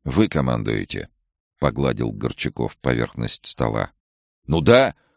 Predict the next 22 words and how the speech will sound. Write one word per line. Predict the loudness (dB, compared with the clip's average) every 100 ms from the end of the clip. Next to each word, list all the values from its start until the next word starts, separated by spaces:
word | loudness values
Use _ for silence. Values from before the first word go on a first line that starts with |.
| _
второй | -4 2 4 4
год». | 6 4 2 _ _ _ _ _ -6
Головнин | -2 0 0 2 2
не | 2
видел | 0 0 0
радости | 0 0 -2 -6 -6
в | -8
Горчакове, | -8 -6 -6 -6 -6 -6 -8 _ _ -4
и |
это | -2 0 2
его | 2 2
удивляло. | 2 0 0 2 0 -4 -10 _ _ _ -10
Он | -8
помнил | 0 2 2 0
совсем | 0 -2 -2 -2 -2
другого | -2 -2 2 2 0
Георгия | -4 -2 -4 -4 -6 -6
Николаевича. | -6 -4 -2 -2 -4 -6 -8 -10 _ _ _ _ _ _ _
«Вы | 4 6 6
отдохните | 6 2 2 0 2 2
с |
дороги! | 6 6 6 2 -4